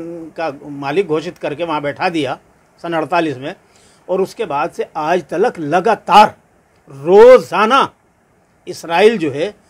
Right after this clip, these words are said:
दो, चार, छः, आठ, दस, बीस जो है फ़लस्तीनी मुसलमानों को शहीद करते हैं, बच्चों को मारते हैं, औरतों को मारते हैं, बूढ़ों को मारते हैं, मस्जिदों में मारते हैं, घरों में मारते हैं, सड़कों पे चलते हुए को पकड़ के ज़िबा कर देते हैं।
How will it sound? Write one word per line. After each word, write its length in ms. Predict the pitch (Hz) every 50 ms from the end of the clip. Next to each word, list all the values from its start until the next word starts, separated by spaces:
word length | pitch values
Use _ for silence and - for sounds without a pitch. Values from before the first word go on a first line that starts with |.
| _ _ _ -
दो, 200 | 135 165 180 185
चार, 300 | 180 - 160 170 180 165
छः, 340 | 139 - - 160 170 170 160
आठ, 200 | 160 170 165 147
दस, 240 | 143 165 165 135 147
बीस 400 | 147 151 180 170 - - - _ _ _ _ _ _ _ _ _ _ _ _ _ _ _ _ _ _ _ _ _ _ -
जो 160 | - 143 143 131
है 200 | 143 170 165 151 - 147 147
फ़लस्तीनी 500 | 143 - 131 127 123 - - 160 175 175
मुसलमानों 500 | 156 135 - 131 123 123 123 139 160 165
को 180 | 165 180 151 - -
शहीद 300 | - - 113 123 147 147
करते 280 | - 185 190 190 - 226
हैं, 160 | 240 233 202 _ _ _ _ _
बच्चों 360 | - 123 127 - - - 185 175
को 120 | 185 214
मारते 300 | 196 208 208 196 196 226
हैं, 160 | 226 226 233 226
औरतों 360 | 196 208 196 - - 180 185
को 120 | 202 220
मारते 320 | 214 220 220 220 220 - 220
हैं, 160 | 226 220 185
बूढ़ों 280 | 175 170 156 165 196 202
को 100 | 247 240
मारते 300 | 240 240 240 220 - 247
हैं, 220 | 240 226 240 262 _ _ _ _ _ -
मस्जिदों 380 | 202 202 175 208 262 233 269
में 120 | 262 262 254
मारते 320 | 247 240 240 233 - 269
हैं, 180 | 240 240 254 196
घरों 220 | 180 175 214 247
में 120 | 269 277 262
मारते 340 | 254 247 247 240 - 254
हैं, 160 | 240 240 240 - _ _ _ _ _ -
सड़कों 360 | - - 208 240 220 233 294 277
पे 100 | 294 277
चलते 260 | 220 240 247 220 285
हुए 160 | 277 285 294
को 60 | 269 269
पकड़ 240 | 220 269 247 277 269
के 100 | 269 262
ज़िबा 200 | 233 247 262 247
कर 160 | 233 254 247 226
देते 240 | 240 240 220 233 226
हैं। 100 | 220